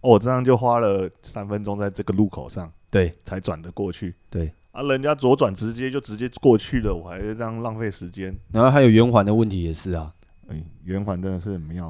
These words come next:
Speaker 2: 就是哪个，哪个国家的圆环像台湾一样还要设红绿灯的？
Speaker 1: 对，圆环红绿灯。
Speaker 2: 圆环的设计不就是为了要去，就是减缓那个，就是那个车辆滞留的时间吗？
Speaker 1: 就是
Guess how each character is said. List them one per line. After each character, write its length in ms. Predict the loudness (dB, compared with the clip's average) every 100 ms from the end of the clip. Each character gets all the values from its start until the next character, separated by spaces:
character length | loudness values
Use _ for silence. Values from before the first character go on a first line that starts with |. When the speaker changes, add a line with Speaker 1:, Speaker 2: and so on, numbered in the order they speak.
| 0
Speaker 2:
就 120 | 4
是 280 | 6 6 4 -4 -20 -20 _ -12
哪 260 | 0 6 10
个， 200 | 10 10 6
哪 120 | 4
个 140 | 4
国 180 | 8 8
家 160 | 10 12
的 140 | 12
圆 160 | 12 10
环 160 | 6
像 140 | 6 6
台 180 | 6
湾 180 | 8 8
一 60 | 6
样 160 | 4
还 80 | 6
要 100 | 4
设 160 | 6 4
红 140 | 4
绿 100 | 0
灯 220 | 0 -2
的？ 100 | -4 -12 -14
Speaker 1:
对， 100 | -16 -12
圆 140 | -10 -10
环 100 | -8
红 180 | -8
绿 120 | -8 6
灯。 40 |
Speaker 2:
圆 120 | 6
环 100 | 8
的 80 | 6
设 220 | 8 8
计 160 | 10 8
不 160 | 8 8
就 140 | 8
是 160 | 8 10
为 240 | 10 10
了 40 |
要 160 | 8 6
去， 220 | 6 4
就 100 | 2
是 380 | 2 4 4 4
减 180 | 2 2
缓 140 | 2
那 100 | 2
个， 240 | 0 0 0
就 80 |
是 220 | -2 -4 -4 _ _
那 120 | -2 2
个 140 | 2
车 180 | 2 4
辆 160 | 4
滞 160 | 0 -4
留 180 | -2 -2
的 60 |
时 160 | -4 -8
间 240 | -10 -10
吗？ 180 | -10 -14 -18 _
Speaker 1:
就 100 | -14
是 380 | -12 -8 -10 -10